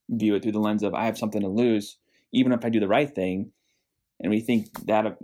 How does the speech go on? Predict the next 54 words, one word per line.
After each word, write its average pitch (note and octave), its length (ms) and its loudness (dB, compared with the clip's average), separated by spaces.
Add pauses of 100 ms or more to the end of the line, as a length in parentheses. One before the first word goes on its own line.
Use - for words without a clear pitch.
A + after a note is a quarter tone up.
in A#2+ 100 -2
our A#2 60 2
relationship A2 340 0
with G2+ 80 -8
God, B2+ 220 2
it's - 180 -8
like, G2+ 240 0
you A#2 60 -2
know, G#2 120 0
but B2 160 -2
he's C#3+ 200 -4
<laughs> D#3+ 60 0
all-knowing. C#3+ 440 0
It's G#2 120 -8
like, A2 100 -2
we B2+ 120 2
really D3 300 4
have B2+ 140 0
nothing B2 280 0
to A2+ 80 -8
fear. A#2 360 2
We A2 80 0
have G#2+ 100 0
nothing A#2 300 0
to A2 100 -4
lose. A#2 320 0 (720)
Um, G#2+ 340 2
not, A#2 220 0
certainly D#3 220 4
nothing A#2 240 0
to G#2 40 0
gain A2 300 0
by G#2 380 0 (440)
shielding C3 460 0
ourselves G#2 640 0 (480)
as A2 160 -4
if G#2+ 140 -2
we G#2+ 100 -2
can A2 160 -2
deceive G2+ 320 -4
God. G#2+ 200 0
We A#2+ 80 -2
can't. - 300 -2 (1800)
To A2+ 60 -8
believe A#2 380 0 (160)
in A2+ 160 0
who A#2+ 140 0
God A2 200 2
is, B2 160 0
is G2+ 120 -8
to - 80 -12
believe G2+ 180 0
he's G2 160 -6
all-knowing. G2 380 -2